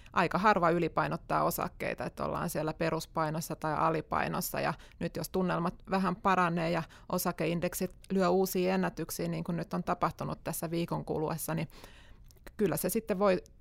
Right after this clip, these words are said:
tukea sitä, että aletaan niinku laittaa enemmän rahaa osakemarkkinoille. Ja tää tuloskausihan, mikä tässä on ollut, niin tämähän on ollut yli odotusten selvästi. Että, ja tässähän odotettiin, että tää kolmas,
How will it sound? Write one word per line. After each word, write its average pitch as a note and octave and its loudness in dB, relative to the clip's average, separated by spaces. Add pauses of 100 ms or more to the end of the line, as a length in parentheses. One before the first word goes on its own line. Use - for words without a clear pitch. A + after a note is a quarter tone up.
tukea F3+ 2
sitä, D#3+ 0
että D#3+ -2 (120)
aletaan D#3+ -2
niinku D#3 -4 (100)
laittaa E3+ -2
enemmän D#3 0 (140)
rahaa D#3+ 0 (480)
osakemarkkinoille. D#3+ -2
Ja D3 2 (360)
tää F#3 -2
tuloskausihan, F#3+ 2
mikä G3+ -2
tässä G#3 -4
on G#3+ 2
ollut, E3+ 2
niin F#3 -2
tämähän E3 0
on F3+ 0
ollut F#3 0 (280)
yli G3+ 2
odotusten E3 0
selvästi. - -4
Että, - -6
ja D3+ 0
tässähän D#3+ -4
odotettiin, D#3+ -2
että E3 -8 (200)
tää D3+ -4
kolmas, D#3 -2